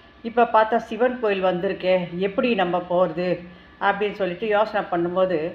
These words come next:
ஒரு அசரீரி சொல்லிச்சான், பெருமாள் மாதிரி, "நான் இங்க தான் இருக்கேன், நீ வா" அப்படின்னு சொல்லி அசரீரி சொல்லிச்சான். பெருமாள் சொன்னாராம், "அப்படியா?" சரி சொல்லிட்டு அந்த கோயிலுக்கு போனா, கீழே சிவன்,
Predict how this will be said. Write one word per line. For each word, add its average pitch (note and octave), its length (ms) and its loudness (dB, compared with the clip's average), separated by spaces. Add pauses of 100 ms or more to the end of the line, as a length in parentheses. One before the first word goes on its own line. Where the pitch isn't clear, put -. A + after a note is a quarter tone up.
(360)
ஒரு G#3+ 160 4
அசரீரி G3+ 480 6
சொல்லிச்சான், F#3 420 -2 (280)
பெருமாள் G3+ 440 2
மாதிரி, F3 320 -2
"நான் G#3 280 4
இங்க A3 180 4
தான் A3+ 200 6
இருக்கேன், G3+ 340 2
நீ F#3 140 0
வா" F3+ 300 4
அப்படின்னு F3 220 -6
சொல்லி E3+ 300 -8 (460)
அசரீரி F#3 340 -4 (100)
சொல்லிச்சான். D3 260 -8 (260)
பெருமாள் F#3+ 360 0
சொன்னாராம், D#3 420 -4 (180)
"அப்படியா?" F3 440 0 (460)
சரி G#3+ 200 0
சொல்லிட்டு G3+ 300 0
அந்த F3 180 0
கோயிலுக்கு G3 400 0
போனா, E3 440 -4 (540)
கீழே G3+ 680 6
சிவன், A#3 460 2